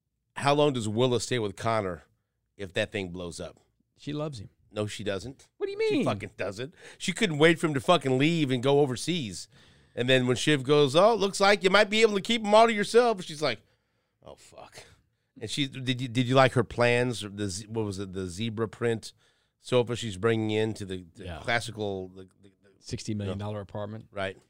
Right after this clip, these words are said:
Speaker 2: It is. The, the, the thing is, like, um, in the end, I, we've talked about this before. The story is about a dysfunctional family. And you can be a dysfunctional family of billionaires, or you can be a dysfunctional family of just folks.
Speaker 1: You know what, you know what it is?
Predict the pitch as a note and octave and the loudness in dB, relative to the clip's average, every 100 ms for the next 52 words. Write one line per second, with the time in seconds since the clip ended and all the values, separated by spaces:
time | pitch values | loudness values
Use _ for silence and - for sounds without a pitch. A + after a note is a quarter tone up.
0 | _ _ - F#3+ F3+ C#3 E3 E3 E3 C3 | _ _ 0 4 4 2 -4 0 -2 -2
1 | D3 A#2+ F3 D3 C3 A#2 A#2 G#2 G#2+ F#2+ | -8 -6 -2 0 -2 -2 -6 -6 -8 -8
2 | F#2 - _ _ _ _ _ D#3 E3+ C#3+ | -12 -18 _ _ _ _ _ -2 2 4
3 | C3 A#2 A2 - B2 A#2 B2 A2+ B2 G#2+ | 4 2 0 -4 -6 -2 -4 -2 -4 -4
4 | G#2 G2 A2+ - - G#2 G2 - D#3 D3 | -8 -8 -10 -10 -12 -10 -10 0 4 6
5 | A#2+ G#2+ G2+ - _ - A2 G#2 G#2 G2 | 4 2 -4 -12 _ -16 -8 -4 -4 -6
6 | G2 A#2+ G#2 - F#2 F2+ D#2 D2+ G#2+ C#3+ | -6 -6 -6 -8 -10 -10 -12 -8 -2 0
7 | C#3+ B2 A2 G2+ - A2+ - A2 A2 G2+ | 0 -2 -2 -6 -8 -8 -8 -8 -6 -6
8 | G2 F#2 A#2 A2 G2 G2+ - A#2+ B2 B2 | -8 -4 -2 -2 -4 -8 -4 -4 -4 -4
9 | B2 G#2+ G2 A2+ G#2+ G#2+ G#2 G2+ G2+ G2 | -4 -6 -8 -10 -8 -10 -10 -10 -10 -10
10 | G2+ G2 - _ _ A2+ - A2+ G2 - | -10 -12 -14 _ _ -14 -10 -10 -10 -12
11 | - A2 B2+ D3+ C3 B2 C3+ D3 A#2+ B2+ | -12 2 4 4 4 4 6 6 2 0
12 | D#3 F#3 - | 0 -2 -10